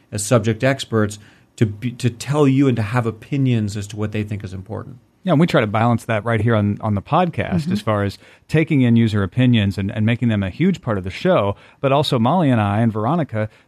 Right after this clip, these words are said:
Speaker 2: decide, you know, this is what we're gonna talk about every
Speaker 3: Mm-hmm.
Speaker 2: day. So it's, it's a give and take.
Speaker 3: And the user input, I think, is almost, what I think is interesting about it is that super peering effect that you talked about earlier, where there are some people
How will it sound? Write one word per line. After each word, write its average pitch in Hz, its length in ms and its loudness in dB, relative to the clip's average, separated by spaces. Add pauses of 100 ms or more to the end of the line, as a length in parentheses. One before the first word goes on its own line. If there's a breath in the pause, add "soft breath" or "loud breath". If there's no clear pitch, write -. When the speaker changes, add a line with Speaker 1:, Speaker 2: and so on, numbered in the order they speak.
Speaker 2:
decide, 110 600 -2 (320)
you 127 80 -4
know, 98 100 -2
this 131 200 0
is 139 120 2
what 120 160 0
we're 110 80 0
gonna 101 140 2
talk 180 280 0
about 87 240 -6
every 165 140 -2
Speaker 3:
Mm-hmm. 151 140 -4
Speaker 2:
day. 151 40 -4
So 120 220 -2
it's, 110 180 -2
it's 123 200 -6
a 135 40 -2
give 127 220 2
and 110 120 2
take. 127 440 -2 (240)
Speaker 3:
And 190 100 2
the 196 60 4
user 277 240 2
input, 208 340 0
I 170 80 0
think, 156 320 -2 (120)
is 160 140 -2
almost, 151 460 -2 (220)
what 165 160 0
I 185 100 0
think 202 160 -2
is 185 100 0
interesting 151 320 0
about 135 220 2
it 135 100 0
is 135 180 -4
that - 260 -2
super 165 340 -2
peering 139 400 0
effect 131 380 -2
that 117 100 -6
you 117 60 -6
talked 127 220 -8
about 127 180 -2
earlier, 127 240 0
where 123 140 -2
there 127 180 0
are 131 40 -2
some 147 200 -2
people 139 400 -2